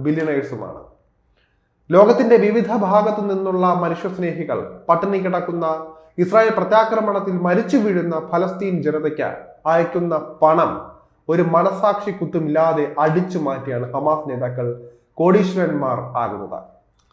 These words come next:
അവർ മൂക്ക് ചീറ്റുന്നത് പോലും കറൻസികളിലാണ്, കിടക്കുന്നതിന് മെത്തയ്ക്ക് പകരം പണക്കെട്ടുകൾക്ക് മുകളിലും. ഏറ്റവും വിചിത്രം, ഇസ്ലാമിസ്റ്റുകൾ സദാ പ്രാകുന്ന അമേരിക്കയിൽ നിന്നാണ്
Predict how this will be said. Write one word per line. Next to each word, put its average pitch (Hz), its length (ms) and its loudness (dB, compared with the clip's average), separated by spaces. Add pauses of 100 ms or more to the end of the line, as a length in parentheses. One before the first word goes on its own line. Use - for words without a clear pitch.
(300)
അവർ 196 220 6
മൂക്ക് 202 360 2
ചീറ്റുന്നത് 190 420 0
പോലും - 540 -2
കറൻസികളിലാണ്, 151 680 0 (100)
കിടക്കുന്നതിന് 170 640 0
മെത്തയ്ക്ക് 156 460 -2
പകരം 147 240 -2 (160)
പണക്കെട്ടുകൾക്ക് 147 720 -2
മുകളിലും. 107 320 -8 (760)
ഏറ്റവും 262 340 6
വിചിത്രം, 190 580 0 (200)
ഇസ്ലാമിസ്റ്റുകൾ 233 640 2
സദാ 180 640 2
പ്രാകുന്ന 170 520 2 (560)
അമേരിക്കയിൽ 190 580 4
നിന്നാണ് 143 300 -2